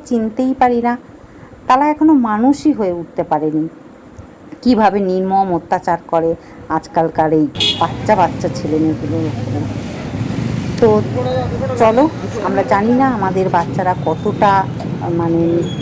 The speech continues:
নিরাপত্তা, আহ, বা কতটা সেফ। হ্যাঁ, আমি, আহ, আজও, মানে, এ-, এখন তো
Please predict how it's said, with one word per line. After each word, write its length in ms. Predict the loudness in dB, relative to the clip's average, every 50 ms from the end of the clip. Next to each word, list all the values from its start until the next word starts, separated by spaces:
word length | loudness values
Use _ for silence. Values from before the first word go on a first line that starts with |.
| -4 -2 0
নিরাপত্তা, 720 | 0 2 4 4 4 4 4 0 0 0 -2 0 2 4
আহ, 160 | 4 4 4 2 0 -2 -2 -4 -2 -2 -4 -4 -4 -4 -4 -4 -2 -2 0 0
বা 180 | 2 0 0 0 0
কতটা 360 | -2 0 0 2 2 2 2
সেফ। 440 | 2 -2 -2 0 2 4 4 2 2 -2 -4 -6 -6 -6 -6 -6 -6 -6 -8 -8 -10 -10 -10 -10 -12 -10 -10
হ্যাঁ, 280 | -6 -6 -6 -6 -6 -2 0
আমি, 360 | 2 2 4 4 2 2 0 -2 -4 -4
আহ, 720 | -2 0 0 0 0 -2 -4 -6 -8 -8 -8 -6 -2 2
আজও, 400 | 4 4 4 4 4 4 4 4
মানে, 440 | 4 2 2 2 0 0 0 -2 -2 -2
এ-, 120 | -4 -4 -4 -6 -4 -4
এখন 300 | -4 0 4 4 4 6
তো 240 | 6 4 4 4